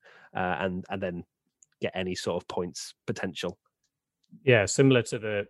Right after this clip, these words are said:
Speaker 2: the Q three question, this, this, I guess the question itself kind of explained and put it all into perspective, that even, you know, I'm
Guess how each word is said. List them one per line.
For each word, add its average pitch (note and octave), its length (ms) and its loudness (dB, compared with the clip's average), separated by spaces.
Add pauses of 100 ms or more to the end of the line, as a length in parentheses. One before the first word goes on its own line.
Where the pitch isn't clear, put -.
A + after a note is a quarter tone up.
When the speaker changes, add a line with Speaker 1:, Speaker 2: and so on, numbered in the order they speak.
Speaker 2:
the - 80 -4
Q A2 360 -2
three A2 280 -2
question, F#2+ 500 -6
this, - 400 -10 (520)
this, G2 260 -12 (160)
I A2 80 -2
guess G#2+ 220 -8
the A2 80 -12
question - 420 -4
itself G2+ 460 -2
kind F#2+ 180 -4
of F#2 80 -6
explained G2+ 540 -2
and F#2 120 -8
put G#2 140 -4
it G2+ 60 -2
all G2+ 160 -2
into G2 200 -6
perspective, A2 680 -2
that A2 200 -4 (720)
even, A2+ 640 4 (600)
you G#2 100 -6
know, F#2+ 120 -6
I'm G2 280 -6